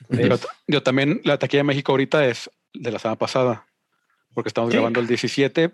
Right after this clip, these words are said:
Speaker 1: apenas hasta mañana sale el, la otra semana, pero no, no creo que, a ver cuánto baja Venom, no creo que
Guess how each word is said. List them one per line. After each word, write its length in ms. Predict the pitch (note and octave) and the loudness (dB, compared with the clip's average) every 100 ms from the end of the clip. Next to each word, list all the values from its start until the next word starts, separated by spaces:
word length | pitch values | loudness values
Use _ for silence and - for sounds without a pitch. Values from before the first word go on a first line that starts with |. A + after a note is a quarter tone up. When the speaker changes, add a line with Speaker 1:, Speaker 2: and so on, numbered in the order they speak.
| - - | -6 -8
Speaker 1:
apenas 400 | - C3+ - - | -6 -8 -12 -14
hasta 160 | A#2+ G#2+ | -8 -4
mañana 320 | G#2 A2 A2 | -2 0 0
sale 260 | A#2+ A#2 | 0 2
el, 100 | G#2+ - - - - - - - | 0 -4 -18 -18 -18 -20 -20 -6
la 80 | A2+ | -4
otra 120 | A#2 | -2
semana, 340 | D3 E3 E3 | 0 2 2
pero 160 | C#3 B2+ | 0 0
no, 220 | B2+ B2+ - | 2 0 0
no 160 | C3 | -2
creo 140 | C3+ A#2+ | -2 -2
que, 160 | A#2 _ _ _ _ _ _ _ _ | -6 _ _ _ _ _ _ _ _
a 100 | B2 | -2
ver 140 | A#2+ A#2+ | 0 0
cuánto 300 | B2 A#2+ A#2 | -2 0 0
baja 480 | A2+ B2+ A#2 G2+ - - _ - | 0 0 -2 -4 -10 -20 _ -18
Venom, 300 | A2+ A#2+ B2 | -4 -2 -2
no 100 | A#2 | -4
creo 140 | - A#2 | -4 -4
que 240 | A2+ G2 | -2 -4